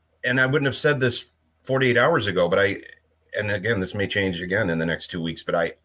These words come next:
I don't know if I would want to face the Packers, even though it would be at home. It's the proverbial, can you, you know, assuming the, the, the Vikings, well, this assumes a couple things. If the, the Packers need to win next week against the Vikings to even ensure a playoff berth. So that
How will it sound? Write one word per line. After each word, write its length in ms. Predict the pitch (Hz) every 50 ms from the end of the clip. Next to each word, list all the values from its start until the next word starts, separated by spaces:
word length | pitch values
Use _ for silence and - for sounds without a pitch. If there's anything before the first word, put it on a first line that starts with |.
| _ _ - - - _ _
I 120 | - 113 127
don't 160 | 175 190 180
know 100 | 165 160
if 100 | 143 -
I 80 | 139 131
would 140 | 123 123
want 360 | 110 101 101 107 110 107 104 - _ _ _ _
to 120 | - 101
face 280 | 90 - 101 95 90 -
the 80 | - 82
Packers, 500 | - 90 82 78 - - 76 - - -
even 220 | - 113 110 113 117
though 180 | 117 113 110
it 60 | 107 92
would 140 | 95 92
be 160 | 85 98 98 92
at 80 | 87
home. 440 | - - 95 92 82 78 76 76 - _ _ - - _ _ _ _ _ _ _ _
It's 200 | - 107 107 -
the 120 | - - 92
proverbial, 580 | - 110 98 107 117 123 123 117 117 110 110
can 200 | 110 - 117 110
you, 120 | 110 107 -
you 140 | - 113 107
know, 220 | 98 87 95 - - -
assuming 520 | - - - - 147 160 165 147 135 120
the, 200 | 110 101 95 95 -
the, 260 | 101 104 101 101 - - -
the 120 | 101 98
Vikings, 580 | 87 107 107 104 - 104 95 90 85 - - -
well, 300 | 104 90 76 71 - - _ _ _ _ _ _ _ _ _ _ _ _ _ _
this 160 | - 104 - 104
assumes 300 | 90 - 110 107 92 82
a 40 |
couple 260 | - 101 101 - - 78
things. 300 | - 80 76 82 80 -
If 140 | - -
the, 80 | - - -
the 100 | - 110
Packers 400 | - 139 151 156 - 131 113 117
need 160 | 123 120 113
to 80 | 104 101
win 360 | 98 107 107 107 107 107 - - _ _ _ -
next 300 | 104 101 95 - - 98
week 160 | 95 87 -
against 280 | 90 85 95 90 -
the 60 | - 90
Vikings 420 | 80 90 87 82 - 85 82 -
to 120 | - 98 98
even 200 | 92 85 87 82
ensure 540 | 82 80 - - - 120 117 101 90 85 -
a 100 | 82 80
playoff 400 | 73 - 92 87 78 73 71 -
berth. 220 | _ 82 80 - -
So 140 | - - 95
that 240 | 95 95 - -